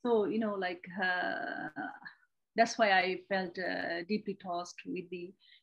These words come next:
issues and concerns, because why indigenous peoples, they participate in all those, mm, you know, like, political, um, uh,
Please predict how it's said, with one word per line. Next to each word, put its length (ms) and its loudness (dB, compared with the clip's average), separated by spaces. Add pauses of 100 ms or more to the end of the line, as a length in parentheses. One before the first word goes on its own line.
(120)
issues 400 -2
and 200 -8
concerns, 760 -10
because 360 -4
why 220 2
indigenous 560 -2
peoples, 600 -6
they 80 -6
participate 560 -4
in 200 -6
all 220 -2
those, 260 0 (420)
mm, 340 0
you 60 -2
know, 280 -4
like, 180 -2 (180)
political, 720 0 (240)
um, 640 -2
uh, 220 0